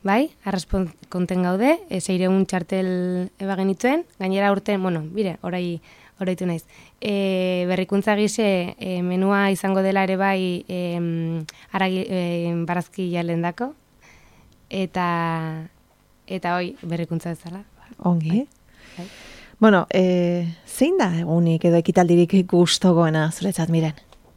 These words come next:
Speaker 1: Neri pertsonalki zikirogune gustatzen zait azkenekoa, hogeita zortzie, herriko gune gehien bat. E, bueno, herriko bazkariek ta gustatzen zaizkit haunitz, orden zikiroa da niretako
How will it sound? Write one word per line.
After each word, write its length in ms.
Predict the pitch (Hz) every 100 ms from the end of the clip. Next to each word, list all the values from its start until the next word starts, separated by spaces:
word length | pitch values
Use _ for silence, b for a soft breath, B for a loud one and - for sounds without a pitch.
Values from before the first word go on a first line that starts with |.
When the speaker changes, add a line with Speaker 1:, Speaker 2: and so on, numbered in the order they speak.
| -
Speaker 1:
Neri 380 | 233 247 285 294
pertsonalki 760 | 254 - 240 240 247 - 302 294
zikirogune 800 | 233 220 226 233 233 247 269 277
gustatzen 380 | 202 - 208 202
zait 260 | 220 220
azkenekoa, 680 | 185 - 202 202 233 240 254
hogeita 240 | 208 190 180
zortzie, 640 | 208 202 - 262 277 320 - -
herriko 360 | 202 202 202 196
gune 240 | 214 247
gehien 320 | 185 175 170 156
bat. 280 | 147 143 - _ b b b b
E, 640 | - 180 175 170 165 165 165
bueno, 220 | 160 165
herriko 260 | 175 190
bazkariek 440 | 185 180 196 190 -
ta 160 | 196 180 -
gustatzen 320 | 175 185 175
zaizkit 380 | 190 - 185 170
haunitz, 240 | 165 156
orden 380 | 170 175 185 185
zikiroa 640 | - 175 190 196 208 220 - _ _ _ _ _ b b -
da 200 | 180 180
niretako 500 | 175 170 175 175